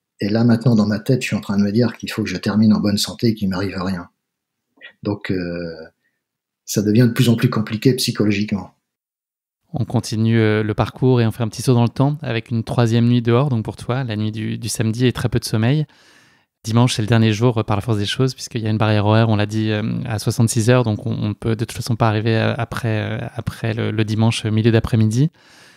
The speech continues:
Speaker 2: Et devant toi, il y a un sacré morceau, euh, qui est le chemin des Anglais, que,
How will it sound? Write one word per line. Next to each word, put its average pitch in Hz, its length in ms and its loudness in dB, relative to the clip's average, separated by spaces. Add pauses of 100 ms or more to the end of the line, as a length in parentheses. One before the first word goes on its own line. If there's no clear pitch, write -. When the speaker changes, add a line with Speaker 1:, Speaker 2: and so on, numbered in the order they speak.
(200)
Speaker 2:
Et 135 60 2
devant 110 200 4
toi, 135 140 4
il 127 40 6
y 123 40 6
a 117 80 4
un 107 260 0
sacré - 560 -2
morceau, 120 420 0 (260)
euh, 113 120 -6
qui - 120 -8
est 113 40 -2
le 107 60 -6
chemin 113 240 0
des 113 160 2
Anglais, 113 320 0
que, 110 420 -6